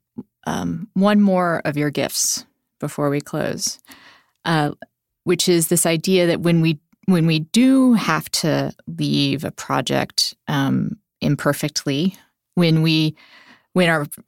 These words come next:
soapbox, you know, derby racer does not make it past the line, you can have a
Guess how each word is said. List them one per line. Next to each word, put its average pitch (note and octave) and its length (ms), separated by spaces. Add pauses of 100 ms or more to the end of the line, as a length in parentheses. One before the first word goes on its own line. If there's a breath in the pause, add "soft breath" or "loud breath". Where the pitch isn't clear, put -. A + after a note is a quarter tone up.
(120)
soapbox, - 920 (180)
you F#3+ 100
know, C#3 140
derby D3+ 320
racer D3 320
does C#3 200
not E3 240 (160)
make C#3 240
it - 200
past - 480 (120)
the D#3+ 100
line, C#3 600 (1700 loud breath)
you G#3 160
can G#3+ 140
have G#3 160
a F3+ 240